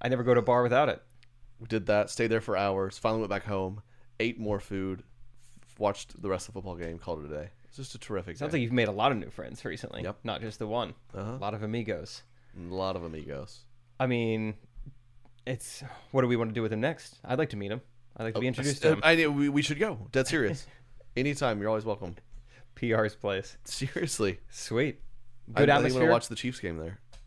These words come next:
Speaker 1: Really?
Speaker 2: It's gr-, I mean, there's a, they have a huge seventy-five incher, I'd say.
Speaker 1: Scratch or
Speaker 2: It's
Speaker 1: no
Speaker 2: right
Speaker 1: scratch
Speaker 2: there.
Speaker 1: in it?
Speaker 2: No scratch. No scratch.
Speaker 1: Right. Okay, that'd be, that'd be fun.
Speaker 2: Uh-huh.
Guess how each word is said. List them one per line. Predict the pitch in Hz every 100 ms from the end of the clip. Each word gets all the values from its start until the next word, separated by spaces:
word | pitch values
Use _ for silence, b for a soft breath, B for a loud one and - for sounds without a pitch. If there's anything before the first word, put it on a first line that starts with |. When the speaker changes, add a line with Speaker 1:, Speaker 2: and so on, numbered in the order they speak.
| -
Speaker 1:
Really? | 117 127
Speaker 2:
It's | 101
gr-, | -
I | 117
mean, | 117
there's | 120 123
a, | 104 110
they |
have | 117
a | 104
huge | - 131 135 110 - b b b b - - -
seventy-five | 92 90 - 82
incher, | 107 - 69
I'd | 69
say. | 71 69 - - -
Speaker 1:
Scratch | - 127 139 -
or |
Speaker 2:
It's |
Speaker 1:
no | 135
Speaker 2:
right | 131
Speaker 1:
scratch | 123 107
Speaker 2:
there. | 107
Speaker 1:
in | 101
it? | -
Speaker 2:
No | 110 117
scratch. | - 117 - 113
No | 110
scratch. | - 113 143 107
Speaker 1:
Right. | 113 110
Okay, | 123 165
that'd | 135
be, | 107 110 107 101
that'd | 117 104
be |
fun. | 113 139 135 98
Speaker 2:
Uh-huh. | 104